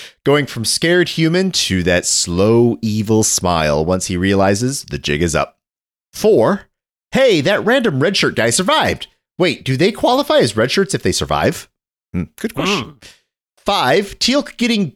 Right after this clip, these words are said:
Speaker 1: pushed into two airmen, getting hit by a flying Christopher Judge would have, would have to hurt.
Speaker 2: Oh my, yeah.
Speaker 1: Yeah.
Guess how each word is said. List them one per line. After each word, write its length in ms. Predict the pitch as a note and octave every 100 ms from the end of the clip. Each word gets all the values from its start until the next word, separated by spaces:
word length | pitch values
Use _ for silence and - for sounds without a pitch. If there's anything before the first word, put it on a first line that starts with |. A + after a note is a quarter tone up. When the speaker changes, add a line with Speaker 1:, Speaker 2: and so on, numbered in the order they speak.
| -
Speaker 1:
pushed 460 | A3 C3 B2 -
into 260 | D#3+ D3 C#3
two 320 | - G3+ F3+
airmen, 480 | C3 A2 F#2 F2+ C#3 _ _ _
getting 280 | D#3+ E3+ D#3+
hit 360 | C3+ F3+ -
by 200 | D3 E3
a 160 | E3+ C#3+
flying 500 | - E3+ E3+ F3+ D#3+
Christopher 380 | - B3+ G#3+ G3+
Judge 420 | B2+ C3+ C3 A#2
would 460 | G#2 A2+ B2 C3+ B2+
have, 340 | A#2 - - _
would 200 | - D#3
have 240 | D3+ D3+ -
to 100 | G#2
hurt. 340 | - A#1+ -
Speaker 2:
Oh 420 | E3 F3+ E3 D3 C3+
my, 360 | C3 A2+ A2 B2+
yeah. 420 | B2+ E3 B2+ A2+ _ _ _
Speaker 1:
Yeah. 260 | F2 F2+ D2